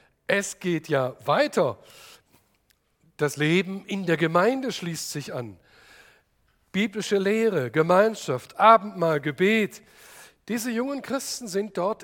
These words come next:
im Glauben gewachsen und haben dann wieder andere zum Glauben geführt. Eine Geschichte, die weitergeht bis zweitausendachtzehn.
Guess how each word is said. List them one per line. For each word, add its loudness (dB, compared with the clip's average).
im -8
Glauben -6
gewachsen -8
und -2
haben 0
dann 0
wieder -2
andere 0
zum -6
Glauben 4
geführt. -4
Eine 0
Geschichte, -8
die -8
weitergeht -4
bis -12
zweitausendachtzehn. -12